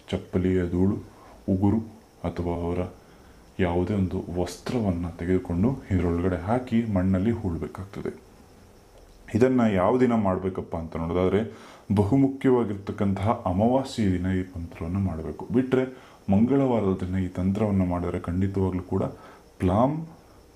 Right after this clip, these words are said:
ಬೀಜದಿಂದ ಖಂಡಿತವಾಗ್ಲೂ ವಶೀಕರಣ ಆಗ್ತದೆ ವೀಕ್ಷಕರೇ. ಇದನ್ನ ಯಾವುದೇ ರೀತಿಯಾದಂತಹ ಕೆಟ್ಟ ಕೆಲಸಗಳಿಗೆ ಉಪಯೋಗಿಸೋದಕ್ಕೆ ಹೋಗ್ಬೇಡಿ. ನಿಮ್ಮ ಪ್ರೀತಿಯನ್ನ ನೀವು ಕಳೆದುಕೊಂಡಿದ್ರೆ,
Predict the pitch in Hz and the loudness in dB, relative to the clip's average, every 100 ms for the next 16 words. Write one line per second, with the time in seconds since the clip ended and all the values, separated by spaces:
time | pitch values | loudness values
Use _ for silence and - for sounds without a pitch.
0 | - - - - 98 98 95 82 92 101 | -20 -20 -14 0 4 4 4 0 0 0
1 | 104 110 - 90 90 95 92 95 98 87 | -2 -6 -4 0 0 0 -4 -4 -2 -4
2 | - 98 95 92 87 90 110 98 - - | -4 -2 -2 -2 -4 -6 -2 -2 -4 -4
3 | 120 143 139 - - - - 120 139 123 | 0 0 -2 -14 -20 -8 2 4 4 4
4 | 104 101 101 98 95 90 85 - 95 110 | 2 0 -2 0 -2 -2 -4 -4 -2 -2
5 | 101 101 95 95 92 92 90 92 90 87 | -2 2 2 2 0 -2 -2 -4 -2 -2
6 | 92 95 98 92 92 110 113 113 95 90 | 0 0 2 0 -2 -4 -2 0 2 0
7 | 85 85 85 87 85 80 80 | -2 -4 -4 -6 -6 -6 -8